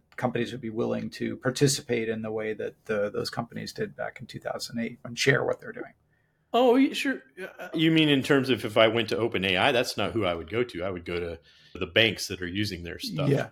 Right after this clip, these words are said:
Speaker 1: yeah.
Speaker 2: Uh,
Speaker 1: Last question, last question. If the president, either the current or future president, whoever that may be, said, "We need a, an A I
Speaker 2: It better be
Speaker 1: czar."
Speaker 2: Biden.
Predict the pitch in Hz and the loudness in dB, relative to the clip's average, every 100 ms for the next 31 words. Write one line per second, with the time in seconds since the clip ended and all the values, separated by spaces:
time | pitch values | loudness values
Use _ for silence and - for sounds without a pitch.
0 | _ - - 127 - _ _ - - - | _ -20 -14 -14 -14 _ _ -20 -16 -14
1 | - 87 208 180 180 185 - 147 135 135 | -12 -10 -10 4 8 8 6 -2 -2 -2
2 | 135 135 135 - 139 - - - 190 185 | -4 -4 -10 -12 -14 -16 -2 8 10 8
3 | 185 170 147 214 220 190 151 165 - _ | 4 -2 4 8 10 8 4 2 -4 _
4 | _ _ 165 131 135 - 170 151 151 151 | _ _ -2 0 0 0 2 2 0 -4
5 | 135 - 160 143 147 156 147 151 139 147 | -6 -4 -4 -2 0 2 2 0 2 2
6 | 143 135 131 127 131 131 135 131 131 127 | 2 2 0 -2 -4 -6 -4 -2 -2 -2
7 | 123 113 135 202 214 202 175 139 127 - | -4 -4 0 4 6 6 6 4 4 -4
8 | - _ 143 143 170 190 185 165 160 139 | -20 _ -4 0 6 8 10 8 6 6
9 | 131 131 117 113 110 110 98 92 | 6 6 4 2 2 2 2 -4